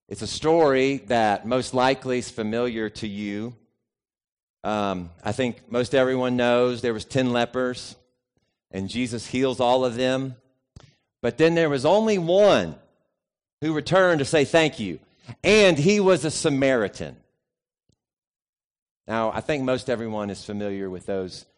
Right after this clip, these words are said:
details of the story, but have you spent much time considering the way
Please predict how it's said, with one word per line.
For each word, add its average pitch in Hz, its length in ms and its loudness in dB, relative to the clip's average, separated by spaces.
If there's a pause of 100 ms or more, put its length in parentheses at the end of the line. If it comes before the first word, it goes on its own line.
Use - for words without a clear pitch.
(300)
details 110 560 -2
of 98 100 -4
the 87 60 -12
story, 123 460 -4
but 92 160 -4
have 190 360 0
you 214 140 -2
spent 185 360 -2
much 165 280 -2
time 110 720 -2 (960)
considering 143 960 0
the 135 160 2
way 139 840 4